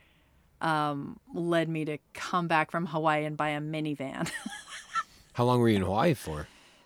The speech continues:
Speaker 1: A couple weeks. It wasn't that
Speaker 2: Oh,
Speaker 1: long.
Speaker 2: you just went
Speaker 1: It wasn't that long.
Speaker 2: It was, like, a surf trip or something?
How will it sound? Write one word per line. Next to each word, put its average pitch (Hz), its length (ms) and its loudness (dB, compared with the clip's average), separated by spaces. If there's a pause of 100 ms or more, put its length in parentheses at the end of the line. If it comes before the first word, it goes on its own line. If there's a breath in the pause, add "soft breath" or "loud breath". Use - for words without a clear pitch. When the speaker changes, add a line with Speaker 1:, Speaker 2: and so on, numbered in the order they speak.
(440 soft breath)
Speaker 1:
A 208 180 0
couple 269 280 0
weeks. 160 360 -4
It - 60 -10
wasn't 254 240 2
that 147 160 2
Speaker 2:
Oh, 143 60 12
Speaker 1:
long. 135 80 12
Speaker 2:
you 127 80 8
just 131 200 4
went 120 120 4
Speaker 1:
It 254 80 4
wasn't 226 160 2
that 160 120 2
long. 135 300 -6
Speaker 2:
It - 60 -12
was, 104 160 -2
like, 87 100 -2
a 90 60 -2
surf 98 300 -2
trip 110 220 -2
or 110 80 -2
something? 120 380 -6